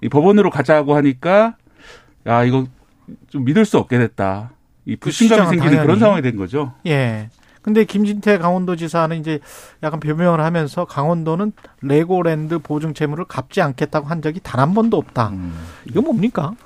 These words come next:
Speaker 3: 말장난이죠. 말장난인데요.
Speaker 2: <laughs>
Speaker 3: 아니, 그러니까
Speaker 2: 예.
Speaker 3: 쉽게 얘기를 하면은
Speaker 2: 예. 예.
Speaker 3: 회생 절차에 들어가면은 어떻게 되나요?
Speaker 2: 법원으로 가죠.
Speaker 3: 법원으로 가죠.
Speaker 2: 예.
Speaker 3: 자산 매각해야 돼요.
Speaker 2: 그렇죠.
Speaker 3: 자산을 제값에 비싸게 팔 수 있나요?
Speaker 2: 지금 어, 안 팔려요.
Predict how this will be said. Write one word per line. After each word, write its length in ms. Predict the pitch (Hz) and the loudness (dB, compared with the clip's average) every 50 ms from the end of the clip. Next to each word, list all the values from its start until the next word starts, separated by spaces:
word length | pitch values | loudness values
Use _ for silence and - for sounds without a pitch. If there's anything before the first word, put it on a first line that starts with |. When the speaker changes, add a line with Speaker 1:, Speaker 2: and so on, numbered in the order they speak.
| - - - | -14 -8 -4
Speaker 3:
말장난이죠. 800 | 117 123 135 131 185 170 180 - 170 156 123 104 117 135 143 135 | -2 -2 -2 0 0 0 2 2 2 2 2 2 0 0 0 0
말장난인데요. 800 | - 87 - 143 - 175 175 208 180 160 131 117 104 120 147 - | 0 0 0 2 2 2 4 4 4 6 6 4 4 4 4 4
Speaker 2:
<laughs> 0 | |
Speaker 3:
아니, 220 | 123 117 151 190 196 | 4 4 4 4 4
그러니까 720 | 233 226 196 190 151 135 131 143 165 160 127 98 - - - | 2 2 2 2 4 4 4 4 4 4 2 2 0 0 2
Speaker 2:
예. 120 | 175 151 131 - - | 2 2 2 -2 -6
Speaker 3:
쉽게 480 | - - - 277 - - 330 302 240 165 | -14 -10 -8 -8 -4 0 2 2 4 4
얘기를 400 | 139 143 185 185 180 180 165 185 | 4 2 2 0 0 0 0 0
하면은 600 | 233 - - 185 143 143 180 202 156 123 104 - - - | 2 2 4 4 4 4 4 4 2 0 -2 -4 -6 -4
Speaker 2:
예. 40 | 147 | -2
예. 220 | 131 127 120 113 | 0 0 0 0
Speaker 3:
회생 380 | 117 262 269 381 339 320 320 285 | -2 0 2 2 2 2 2 4
절차에 420 | 285 262 254 - - 285 220 208 | 4 2 2 2 0 2 2 2
들어가면은 540 | 190 - 156 170 165 165 147 147 160 185 147 | 2 0 -2 2 2 2 2 0 0 -2 -2
어떻게 320 | - 120 123 - - - | -4 -4 -8 -8 -6 -6
되나요? 420 | 190 165 127 101 90 87 71 - - _ _ - | -4 -4 -4 -4 -6 -10 -12 -16 -20 _ _ 0
Speaker 2:
법원으로 360 | 226 262 285 285 269 247 180 | 2 4 4 4 4 2 2
가죠. 220 | 131 123 101 104 104 | 2 2 0 0 -2
Speaker 3:
법원으로 420 | - 180 214 226 233 226 202 175 135 | 0 2 4 4 4 4 4 0 0
가죠. 240 | 123 113 107 - 170 | -2 -2 -2 0 2
Speaker 2:
예. 320 | 156 143 131 110 98 98 - | 2 2 2 0 -2 -6 -10
Speaker 3:
자산 340 | - - 170 202 226 214 185 | -6 -2 0 0 2 0 0
매각해야 460 | 139 135 131 147 139 - 151 127 117 | 0 0 0 0 0 0 -4 -4 -4
돼요. 320 | 98 104 104 123 143 143 - | -4 -4 -2 0 0 0 2
Speaker 2:
그렇죠. 360 | - 165 160 135 - - 127 | 2 0 0 0 -2 -4 -4
Speaker 3:
자산을 580 | 107 101 147 156 185 185 185 180 180 175 156 123 | -2 -2 -2 0 0 2 4 4 2 2 0 -2
제값에 540 | - 151 - - 190 190 - - - 175 151 | -6 -6 -2 0 0 0 -2 -2 -2 -2 -2
비싸게 400 | 131 - 165 - - 208 196 175 | -2 -6 -8 -2 0 2 2 0
팔 140 | 190 185 160 | -2 -6 -8
수 120 | - 165 | -4 -4
있나요? 300 | 131 110 101 104 127 233 - | -4 -2 -2 -4 -6 -6 -4
Speaker 2:
지금 340 | - - 190 214 285 240 190 | 0 0 2 2 2 2 2
어, 160 | 131 123 - - | 2 0 -2 -2
안 180 | - - 123 | -2 -4 -2
팔려요. 500 | 127 131 180 262 330 - - 101 92 - | 0 0 2 4 4 2 2 0 -6 -14